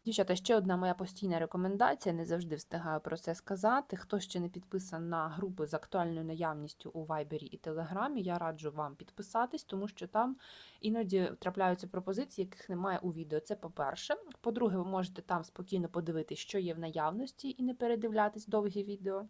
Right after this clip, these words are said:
Тому обов'язково заходьте, посилання на групи також є в описі під відео, в першому закріпленому коментарі.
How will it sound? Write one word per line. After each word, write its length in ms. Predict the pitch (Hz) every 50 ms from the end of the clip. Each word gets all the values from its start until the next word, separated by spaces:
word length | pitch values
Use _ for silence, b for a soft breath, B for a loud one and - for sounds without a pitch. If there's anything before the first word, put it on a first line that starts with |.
| - _ -
Тому 200 | - 254 277 277
обов'язково 600 | 240 202 220 208 202 202 196 - - 214 202 202
заходьте, 440 | 196 196 196 - 254 - - - 190
посилання 520 | - 185 185 - 190 190 190 196 185 180
на 160 | 180 175 175
групи 360 | 180 180 196 214 220 - -
також 400 | 175 - 160 - - 185 185 190
є 120 | 185 165 165
в 60 | 156
описі 340 | 160 - - 180 - - -
під 160 | - 160 156
відео, 320 | 185 220 220 185 175 156
в 80 | 151 -
першому 420 | - - 175 - - - 165 160
закріпленому 640 | 151 160 156 - 170 170 - - - 156 151 151 147
коментарі. 600 | 147 - 170 156 151 143 143 - - 127 170 190